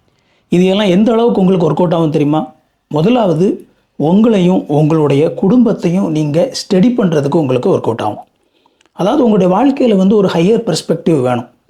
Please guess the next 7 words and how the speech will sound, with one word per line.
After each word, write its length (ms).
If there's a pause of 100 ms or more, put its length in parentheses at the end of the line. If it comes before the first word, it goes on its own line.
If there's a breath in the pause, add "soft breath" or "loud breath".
(140)
அது 280
உண்மைதான். 420 (300)
ஆனா, 460 (360 loud breath)
அந்த 300
ஹையர் 360
பெர்ஸ்பெக்டிவ் 640
அப்படிங்கிறது, 480